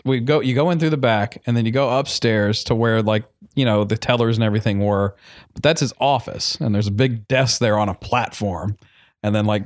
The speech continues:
you know, s-, sculptures and stuff all over the room. And he's sitting at the desk, and we get there, and, and it's kind of awkward 'cause it's just, like, real quiet in there. And, like, he looks at me and Aaron, and he kinda, like, sizes us up, and he's like, "And you guys are?" And then the, the assistant's like,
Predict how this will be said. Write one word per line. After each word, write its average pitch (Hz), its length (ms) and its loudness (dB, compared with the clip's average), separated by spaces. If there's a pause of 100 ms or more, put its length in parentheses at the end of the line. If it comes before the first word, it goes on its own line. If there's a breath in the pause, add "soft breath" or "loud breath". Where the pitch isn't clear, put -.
(100)
you 113 120 0
know, 95 120 -2
s-, - 320 -4
sculptures 139 640 0
and 113 80 0
stuff 120 240 0
all 120 180 2
over 117 140 2
the 110 120 2
room. 104 420 0 (240 loud breath)
And 104 120 -2
he's 147 160 2
sitting 143 300 2
at 120 80 0
the 113 80 -2
desk, 110 460 0
and 110 100 0
we 131 100 2
get 131 280 0
there, 107 260 2
and, 98 240 -4 (580 soft breath)
and 101 300 -2
it's 113 140 -6
kind 214 240 -2
of 120 240 -4
awkward 110 420 -2
'cause 110 180 -4
it's 104 140 -6
just, - 140 -6
like, 98 160 -4
real 131 160 0
quiet 131 340 0
in 135 100 0
there. 135 260 2
And, 107 220 0
like, 104 140 0
he 120 140 -2
looks 127 260 0
at 120 80 -4
me 120 160 0
and 113 80 0
Aaron, 120 300 2
and 101 100 -2
he 98 60 -4
kinda, 113 220 -2
like, 101 200 -2 (220)
sizes 113 560 -2
us 113 240 -2
up, 113 240 0
and 107 80 -2
he's 110 160 0
like, 107 240 -2 (640)
"And 107 120 -2
you 120 120 2
guys 120 320 2
are?" 120 560 0
And 113 120 0
then 107 120 0
the, 107 160 -4 (160)
the 139 160 -6
assistant's 120 500 -2
like, 110 280 0